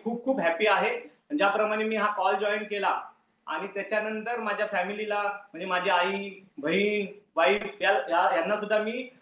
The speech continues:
अ, जॉईन करून घेतलं. कारण का मला जी हेल्थ मिळाली, मला खरंच असं वाटलं की ह्या, अ, जर्नीमध्ये किंवा ह्या, अ, अ, वेलनेस फॅमिलीमध्ये जी गोष्ट मला मिळाल्या, खूप मोठी गोष्ट मिळाली, ती माझ्या फॅमिलीला, फॅमिलीला पण मिळणं गरजेचं आहे.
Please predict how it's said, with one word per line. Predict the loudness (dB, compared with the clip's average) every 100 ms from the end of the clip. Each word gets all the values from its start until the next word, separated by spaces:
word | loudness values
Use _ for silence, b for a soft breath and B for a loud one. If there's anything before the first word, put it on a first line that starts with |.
| -2
अ, | 2 4 4
जॉईन | 4 4 2
करून | 0 2
घेतलं. | 0 0 -2
कारण | 0 0 0
का | 0 0 0
मला | -2 -2
जी | -2 -6 -12 -16 -20 -2
हेल्थ | 0 0
मिळाली, | 2 2 2
मला | 2 2 2
खरंच | 2 0
असं | 0
वाटलं | 0 0 0
की | -4 -6 -12 -14
ह्या, | -20 -20 _ 2 4 2 0 -6 -16 _ _ _ -4
अ, | -2
जर्नीमध्ये | 0 0 0 -2 -4 0 -2
किंवा | 0 -2 0
ह्या, | 2 2
अ, | 2 0 -2 -4 -6 -8 -6
अ, | -8 -8 -12 -4
वेलनेस | 0 2 0
फॅमिलीमध्ये | 2 2 2 0 0 -2
जी | -4 -6 -4
गोष्ट | 0 0 0
मला | 2 2 2
मिळाल्या, | 2 0 0 -2 -8 _ _ _ _ _ _
खूप | -4 0
मोठी | 0 0
गोष्ट | -4 -2
मिळाली, | -2 0 -2
ती | -2 -4
माझ्या | -2 0
फॅमिलीला, | 0 -2 -2 -6 -8 -14 -12 -2
फॅमिलीला | 0 0 -2
पण | -2 -2
मिळणं | -2 0 0
गरजेचं | 0 0 0
आहे. | 0 0